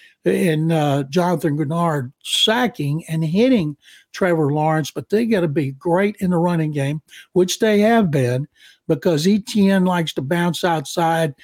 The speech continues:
Their interior offensive line's not very good. They get stuffed a lot up the middle. Tackles are better.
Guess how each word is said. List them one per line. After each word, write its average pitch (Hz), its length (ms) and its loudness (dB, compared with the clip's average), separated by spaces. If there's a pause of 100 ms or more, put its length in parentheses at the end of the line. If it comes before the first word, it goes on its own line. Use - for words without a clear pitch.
(260)
Their 196 180 4
interior 185 640 2
offensive 165 520 0
line's 160 400 0
not 156 240 -2
very 143 240 0
good. 165 500 2 (340)
They 170 120 2
get 160 220 0
stuffed - 480 -4
a 165 80 2
lot 156 300 2
up 160 200 -4
the - 80 -14
middle. 165 420 0
Tackles 165 580 -2
are 123 40 -10
better. 160 560 -2